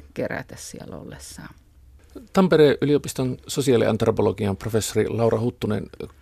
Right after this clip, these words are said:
Speaker 2: mikä on Westermarkin perintö nykytieteelle?
Speaker 1: Westermarkin perintö nykytieteelle on, mä ajattelen, että se on toisaalta tää tämmönen mielikuva suomalaisesta, joka, joka tekee rohkeasti kansainvälistä uraa ja osallistuu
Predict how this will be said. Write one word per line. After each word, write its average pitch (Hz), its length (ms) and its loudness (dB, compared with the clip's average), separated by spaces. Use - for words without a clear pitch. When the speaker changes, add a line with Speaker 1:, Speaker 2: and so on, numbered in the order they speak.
Speaker 2:
mikä 101 160 0
on 98 80 -2
Westermarkin 95 680 -6
perintö 98 400 -2
nykytieteelle? - 800 -14
Speaker 1:
Westermarkin 262 680 8
perintö 247 380 8
nykytieteelle 220 720 8
on, 190 80 6
mä 196 80 6
ajattelen, 185 300 6
että 190 260 4
se 202 100 2
on 220 80 4
toisaalta 240 400 8
tää 185 160 8
tämmönen 185 320 0
mielikuva 160 720 4
suomalaisesta, 156 760 2
joka, 135 540 2
joka 165 240 2
tekee 160 320 4
rohkeasti 147 540 2
kansainvälistä - 840 -6
uraa 123 400 -4
ja 117 140 0
osallistuu 135 840 -4